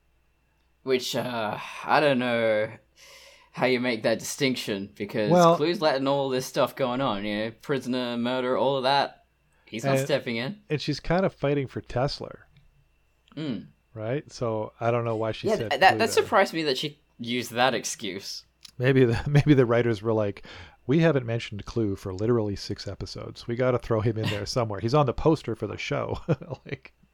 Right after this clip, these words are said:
Speaker 1: Yeah.
Speaker 2: Uh, and then she says that she's got a bad coworker that she's decided to deal with thanks to Beck.
Speaker 1: Mm-hmm.
Speaker 2: And I think that's what she means, like, in the, in the prison scene there when she was like,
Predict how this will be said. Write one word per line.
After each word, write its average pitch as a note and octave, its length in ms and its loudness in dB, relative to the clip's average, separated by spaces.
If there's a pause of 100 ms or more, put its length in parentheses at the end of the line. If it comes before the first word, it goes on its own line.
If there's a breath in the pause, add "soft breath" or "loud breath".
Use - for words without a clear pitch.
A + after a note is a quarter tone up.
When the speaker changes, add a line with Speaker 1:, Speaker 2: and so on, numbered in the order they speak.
(640 loud breath)
Speaker 1:
Yeah. - 140 -8 (1120 soft breath)
Speaker 2:
Uh, B2 320 2
and C#3 220 4
then D3+ 120 4
she C#3 140 -2
says C3 220 2
that A#2+ 80 -2
she's A2+ 160 -12
got A#2 140 2
a G#2+ 40 -2
bad A#2 380 0
coworker A2 680 0
that G2 160 -6
she's G2+ 200 -8
decided A2 500 -4
to - 100 -6
deal B2+ 360 2
with F#2+ 380 -12 (160)
thanks G2 300 -8
to C3 100 -2
Beck. A2+ 240 -2
Speaker 1:
Mm-hmm. B2 180 -4 (340)
Speaker 2:
And G#2+ 160 -2
I G#2+ 100 -2
think A2 240 -6
that's - 420 -8
what A2+ 220 -12
she - 140 -8
means, G2 360 -12
like, A2 220 -12
in G#2 100 -8
the, G2+ 80 -10 (100)
in A#2+ 120 -6
the G#2+ 80 -6
prison G2+ 340 -4
scene G2 280 -14
there G2 200 -12
when G2 140 -14
she G#2+ 160 -16
was G2+ 240 -14
like, - 320 -16